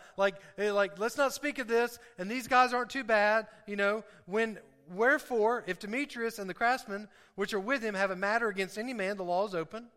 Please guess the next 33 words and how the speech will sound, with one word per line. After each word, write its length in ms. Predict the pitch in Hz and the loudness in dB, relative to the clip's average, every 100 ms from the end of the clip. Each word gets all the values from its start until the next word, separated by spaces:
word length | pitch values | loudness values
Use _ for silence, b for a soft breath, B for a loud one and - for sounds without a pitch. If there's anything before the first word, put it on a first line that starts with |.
| b b b b | b b b b
and 120 | 180 | -2
there 120 | 208 | 2
are 80 | 202 | 2
deputies, 560 | 170 226 247 196 208 185 | 2 0 0 -6 -8 -4
let 180 | 202 208 | -4 -2
them 200 | 214 196 | -6 -6
implead 760 | 180 170 - 254 240 220 233 b b | -10 -10 -12 -10 -6 -8 -8 b b
one 360 | 151 185 220 233 | -10 -2 0 0
another," 420 | 233 262 277 175 | 0 2 2 2
okay? 300 | 160 208 226 B - | -2 0 -2 B -12
So 80 | 180 | -10
if 100 | 180 | 0
you 80 | 247 | 0
have 100 | 240 | 2
an 60 | |
issue 260 | 269 285 240 | -2 -4 -4
with 140 | 208 | 0
this, 240 | 190 233 - B - | 2 0 -2 B -4
let's 220 | 185 - | -4 -2
do 140 | 220 | -4
it 80 | 240 | -4
the 80 | 240 | 0
right 260 | 214 226 | 4 4
way 160 | 208 220 | 2 -2
and 100 | 220 | -2
proper 300 | 208 208 208 | -2 -2 -2
way 160 | 196 196 | -4 -2
and 80 | |
all 80 | 185 | -2
this 140 | 190 - | -4 -6
kind 100 | 156 | -12
of 80 | |
stuff. 260 | - 123 113 | -12 -18 -20